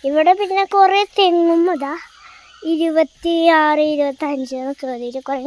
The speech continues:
നമ്പേഴ്സൊക്കെ ഇട്ടിട്ടുണ്ട്. ഇവിടെ ഫുള്ള് പൂക്കളാട്ടോ. ഞങ്ങളത് ഇതാ അതാണ്. ഞാനിപ്പോൾ നിങ്ങൾക്ക് ന-, ഞങ്ങൾ കിടക്കുന്ന ഒരു ചെറിയ വീട് കാണിച്ചിട്ടുണ്ടെങ്കിലേ ബാക്കിൽ നിന്ന് നോക്കുമ്പോൾ അത് ഇങ്ങനെയാണ്. ചെടിയൊക്കെ നിറഞ്ഞിട്ട്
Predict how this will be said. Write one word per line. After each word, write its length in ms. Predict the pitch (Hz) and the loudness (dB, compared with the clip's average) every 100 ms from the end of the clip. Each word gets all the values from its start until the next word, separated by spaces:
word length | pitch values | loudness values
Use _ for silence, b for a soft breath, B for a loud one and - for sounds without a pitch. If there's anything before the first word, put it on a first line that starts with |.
| 285 | -6
നമ്പേഴ്സൊക്കെ 600 | 262 269 285 294 320 240 | -6 -2 -2 -2 -4 -8
ഇട്ടിട്ടുണ്ട്. 500 | 208 196 214 196 240 330 B B B B B - | -14 -18 -18 -14 -14 -14 B B B B B -6
ഇവിടെ 180 | 285 349 | -2 -2
ഫുള്ള് 200 | 359 359 349 | 0 -2 -4
പൂക്കളാട്ടോ. 800 | 330 277 269 294 285 220 - 233 302 B B _ _ B B B 269 | -6 -6 -6 -4 -4 -6 -12 -14 -14 B B _ _ B B B -2
ഞങ്ങളത് 400 | 277 294 339 359 | 0 2 2 2
ഇതാ 160 | 330 311 277 262 | 0 -2 -4 -8
അതാണ്. 520 | 233 277 254 214 302 - B B B 294 | -8 -6 -8 -8 -12 -12 B B B -4
ഞാനിപ്പോൾ 420 | 311 359 339 359 339 | 0 -2 0 -2 0
നിങ്ങൾക്ക് 340 | 320 302 339 359 302 | 0 -2 -2 -2 -2
ന-, 180 | 302 302 302 | -6 -2 -2
ഞങ്ങൾ 260 | 302 311 330 370 381 427 - 359 | 0 2 0 -2 -8 -16 -8 -2
കിടക്കുന്ന 420 | 294 311 330 339 339 | 0 -2 -4 0 0
ഒരു 100 | 339 - | 0 0
ചെറിയ 300 | 330 285 302 339 | 2 2 0 -2
വീട് 260 | 311 262 294 | -2 -2 -2
കാണിച്ചിട്ടുണ്ടെങ്കിലേ 840 | 285 240 254 277 254 220 208 208 247 294 | -2 -6 -8 -6 -6 -8 -12 -10 -4 0
ബാക്കിൽ 340 | 277 269 311 | 0 -2 -2
നിന്ന് 100 | 330 330 | 2 2
നോക്കുമ്പോൾ 320 | 262 269 269 | 0 -2 -2
അത് 80 | 254 | -4
ഇങ്ങനെയാണ്. 500 | 240 240 262 233 233 B B B - - | -4 -6 -6 -6 -8 B B B -6 4
ചെടിയൊക്കെ 480 | 285 254 277 - 262 | 4 4 0 -2 -6
നിറഞ്ഞിട്ട് 560 | 254 254 233 254 - | -6 -8 -8 -8 -4